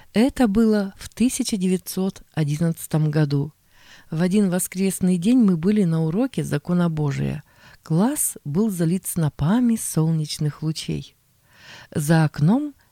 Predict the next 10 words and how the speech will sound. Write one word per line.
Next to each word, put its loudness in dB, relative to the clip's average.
верба 0
распускала -2
свои -2
зеленые 0
листочки, -4
а -2
в -4
ее 0
ветвях, -2
чирикая, 0